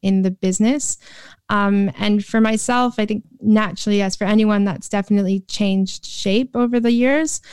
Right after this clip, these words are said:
Um, and at the moment, I think being more family oriented than I've been, it's sort of that, you know, am I managing to run my business and, and grow my business and also be present for my family life,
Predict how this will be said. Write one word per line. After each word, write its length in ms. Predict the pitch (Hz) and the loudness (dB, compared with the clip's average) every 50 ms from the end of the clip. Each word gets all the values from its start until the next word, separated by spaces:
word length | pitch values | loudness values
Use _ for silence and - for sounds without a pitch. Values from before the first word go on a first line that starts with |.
| - - - - - _ - | -20 -20 -20 -20 -14 _ -4
Um, 300 | 220 214 208 202 202 202 | -2 0 0 0 0 0
and 100 | 208 214 | 0 -2
at 140 | 208 - - | -2 0 0
the 40 | |
moment, 460 | 220 220 220 220 220 214 208 196 160 - _ _ _ _ _ _ _ _ _ _ _ _ _ _ - | 2 2 4 2 2 2 0 -2 -4 -8 _ _ _ _ _ _ _ _ _ _ _ _ _ _ -8
I 100 | - 196 | -4 -4
think 220 | 202 214 - 202 - | -2 -2 -4 -6 -4
being 440 | - 226 220 220 214 214 208 214 214 | -2 0 2 2 2 2 2 2 2
more 240 | 214 214 214 214 214 | 2 2 2 0 -2
family 380 | - - 214 208 202 208 202 190 | -2 -2 -2 0 0 0 0 0
oriented 440 | 202 202 202 196 196 202 214 196 | 0 0 0 0 0 0 -2 -2
than 100 | 196 196 | 0 0
I've 280 | 196 190 190 185 - _ | 0 0 -2 -4 -4 _
been, 240 | - 202 202 196 196 | -2 0 0 0 0
it's 240 | 190 - 196 190 - | -2 -2 -4 -4 -4
sort 160 | 214 208 208 | -2 -2 0
of 100 | 208 190 | 0 -2
that, 260 | 196 196 190 185 - _ _ | -2 -4 -4 -4 -8 _ _
you 120 | 226 214 | -2 0
know, 100 | 196 190 - | 0 0 -2
am 180 | - 214 214 214 | -2 0 0 2
I 100 | 214 214 | 2 2
managing 520 | 214 208 202 202 196 196 - 202 196 196 | 2 2 2 2 0 0 0 0 0 0
to 320 | 185 - 208 196 190 196 - - - - - _ - | 0 -2 -2 -2 -2 -4 -6 -10 -20 -20 -20 _ -2
run 240 | 214 214 226 220 220 | 0 0 2 2 2
my 120 | 214 214 | 2 2
business 460 | 208 214 208 196 196 202 196 196 - | 2 0 0 0 2 0 0 0 0
and, 180 | - 196 190 - | 0 -2 -2 0
and 160 | - 196 196 | 0 0 2
grow 200 | 190 214 214 214 | 2 2 2 2
my 140 | 214 202 202 | 2 0 0
business 580 | 196 202 196 190 196 196 190 185 - - - - _ _ - | 0 -2 -2 0 0 0 -2 -2 -4 -6 -8 -12 _ _ -2
and 120 | 208 202 | -2 0
also 300 | - 202 202 190 - 208 | 2 2 0 0 0 -2
be 160 | 202 202 202 | -2 0 -2
present 500 | 190 - - - 202 185 196 190 185 - | -4 -2 -2 -2 0 0 -2 -4 -4 -6
for 120 | - - 202 | -4 -2 -2
my 100 | 196 196 | 0 0
family 360 | 196 196 185 185 185 185 185 | 0 -2 0 0 0 0 0
life, 440 | 185 180 180 190 226 - - - | -2 -2 -2 -4 -4 -6 -8 -14